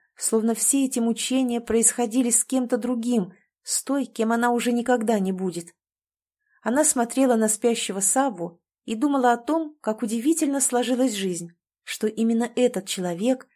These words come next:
внешне столь далекий от того, кого она могла бы себе представить рядом, стал для нее самым близким и нужным человеком на свете. Ее пальцы осторожно гладили его плечо,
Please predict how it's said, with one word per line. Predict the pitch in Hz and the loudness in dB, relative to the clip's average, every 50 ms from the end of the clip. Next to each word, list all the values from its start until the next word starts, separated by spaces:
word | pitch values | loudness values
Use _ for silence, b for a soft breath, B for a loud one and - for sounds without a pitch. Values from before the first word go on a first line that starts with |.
| _ _ _ - | _ _ _ -12
внешне | 196 185 208 220 247 277 277 262 - - 185 180 | -6 -4 -2 0 0 0 -2 -2 -4 -6 -8 -8
столь | - - - 233 226 202 | -6 -2 -2 -2 0 2
далекий | 220 233 240 233 262 269 262 - - 185 185 | 2 2 4 4 2 2 2 0 -4 -6 -6
от | 190 - _ | -6 -4 _
того, | - 226 226 226 240 226 | 0 0 2 2 0 -2
кого | 226 - 196 190 196 214 | 0 -2 -2 0 2 2
она | 220 220 226 226 | 2 2 2 2
могла | 233 233 214 233 233 220 | 2 2 2 2 2 2
бы | 190 190 | 2 0
себе | - - 196 190 214 | -2 -2 -2 -2 -2
представить | 214 - 202 202 - - - 214 196 190 196 196 202 | -2 -2 -2 0 0 0 2 0 0 0 -2 -2 0
рядом, | 233 247 254 233 202 196 196 196 - _ _ _ _ _ _ | 2 2 2 2 0 -2 -4 -6 -12 _ _ _ _ _ _
стал | - - - - 226 220 214 | -6 -6 -4 -2 -2 -2 -2
для | - 190 202 202 | -2 -4 -6 -4
нее | 202 208 208 208 | -4 -2 -2 -2
самым | 202 202 - 208 208 208 208 202 | 0 0 0 0 0 -2 -2 -2
близким | 190 202 214 233 233 - - - 208 196 - - | -2 -2 -2 0 -2 -2 -2 -4 -6 -6 -6 -4
и | 214 | -2
нужным | 214 214 214 202 180 170 190 180 175 | 0 0 0 -2 -2 -4 -6 -6 -6
человеком | - - - 190 190 185 180 180 180 - 175 175 | -8 -8 -4 -2 -2 -2 -2 -4 -6 -6 -6 -6
на | 175 175 | -4 -4
свете. | 175 - 185 175 170 170 170 175 170 - _ _ _ _ _ _ _ _ _ _ _ _ _ _ _ _ _ _ _ _ _ | -4 -4 -2 -4 -4 -4 -6 -10 -10 -12 _ _ _ _ _ _ _ _ _ _ _ _ _ _ _ _ _ _ _ _ _
Ее | - 202 240 240 320 359 | -4 -2 0 2 0 2
пальцы | 349 - 294 294 294 - - | 4 4 4 4 4 4 2
осторожно | 240 226 - - 220 220 240 254 262 214 226 208 | 2 2 2 2 2 2 4 2 2 2 0 -2
гладили | 190 196 208 220 220 202 214 190 | 0 0 0 0 0 0 -2 -2
его | 190 185 180 196 202 | -2 -2 -2 -4 -4
плечо, | 202 202 190 185 - - 185 175 175 175 175 | -4 -4 -6 -6 -4 -4 -4 -4 -4 -6 -8